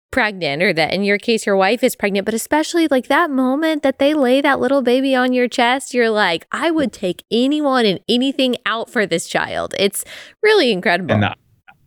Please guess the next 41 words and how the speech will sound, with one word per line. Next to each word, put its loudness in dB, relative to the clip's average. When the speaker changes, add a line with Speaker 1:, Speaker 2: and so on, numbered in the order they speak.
Speaker 2:
contact, -2
when -2
they 2
look 0
at 4
you, 4
and, 4
like, -2
now 0
she's, -2
like, 0
starting 0
to, 0
like, -4
when 0
I -2
walk 0
into 0
a 2
room 4
and 4
she 0
locks 0
eyes -4
with 0
me, 2
she -2
gets -2
that, 0
like, -2
she 2
knows 0
who -2
I 4
am. 2
So 0
it's -2
like, 2
Speaker 1:
Yeah. -2
Speaker 2:
it's, -2
it's -2